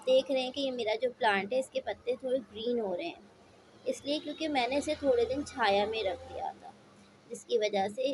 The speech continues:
इसके leaves जो हैं वो green होते हैं, वरना इसका original color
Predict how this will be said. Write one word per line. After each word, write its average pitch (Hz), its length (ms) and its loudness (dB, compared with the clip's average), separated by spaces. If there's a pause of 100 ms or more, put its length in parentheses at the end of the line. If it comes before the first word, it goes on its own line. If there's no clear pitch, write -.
इसके 247 380 2 (560)
leaves 240 460 -4 (260)
जो 226 140 0
हैं 214 260 0 (280)
वो 262 100 6
green 202 360 4
होते 170 260 -8
हैं, - 140 -18 (580)
वरना 226 220 4 (120)
इसका 269 360 -2 (240)
original 226 460 0
color 196 320 0